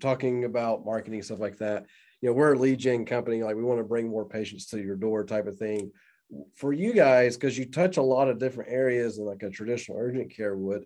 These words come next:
what is the most common denominator for the first time patient? What kind of patient are they? Why do they come across you? What channel do they find you in? How, like, what does that look like?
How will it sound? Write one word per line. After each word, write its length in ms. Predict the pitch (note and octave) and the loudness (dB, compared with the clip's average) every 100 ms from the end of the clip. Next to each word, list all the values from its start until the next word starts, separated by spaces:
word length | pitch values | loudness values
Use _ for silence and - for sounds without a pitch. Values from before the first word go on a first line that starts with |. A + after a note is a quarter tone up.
| - | -4
what 200 | B2+ G3 | 2 4
is 160 | G#3+ | 4
the 80 | F3+ | 2
most 320 | E3 E3 E3 | 2 2 0
common 600 | - C3 C#3+ D3 C#3 C3 | -4 0 2 4 2 0
denominator 800 | A#2+ A#2 A#2 C3 B2 A#2 A2 A2 | -4 -4 0 0 0 -2 -4 -6
for 240 | - A#2 G#2+ | -8 -8 -6
the 240 | G#2+ G2 _ _ | -6 -8 _ _
first 240 | C3 A#2+ - | 0 0 0
time 260 | A#2 G#2+ | -2 -2
patient? 460 | G2 A2+ A2+ - - | -4 -6 -6 -12 -8
What 140 | A#2 | -6
kind 160 | C3 C#3 | 0 0
of 80 | - | 2
patient 340 | C3 C3 A#2 | 0 0 0
are 180 | A2+ B2 | 2 2
they? 300 | B2 B2 A#2+ - _ _ _ | 4 2 0 -4 _ _ _
Why 240 | - A2+ | -4 2
do 60 | B2+ | 4
they 160 | B2+ B2 | 4 2
come 220 | B2 B2 | -2 -4
across 460 | A#2+ A#2+ A#2+ - | -2 0 0 -2
you? 220 | B2 A#2+ A#2 | -4 -4 0
What 240 | B2 C#3 | 2 0
channel 400 | - B2 B2+ C3 A#2+ | -2 0 2 2 0
do 60 | |
they 120 | A#2+ | -2
find 420 | A#2 A#2 A#2+ B2 A#2 | -6 -6 -4 -4 -4
you 180 | B2 | -6
in? 380 | A#2+ A#2+ A#2 A2 - _ _ | -4 -4 -4 -8 -14 _ _
How, 200 | - A#2+ - | -8 -8 -4
like, 200 | A2+ - | -6 -4
what 160 | B2 | 0
does 140 | D#3+ B2+ | 2 4
that 180 | A#2+ A2 | 0 0
look 180 | B2 - | -8 -8
like? 300 | B2 B2+ | -14 -16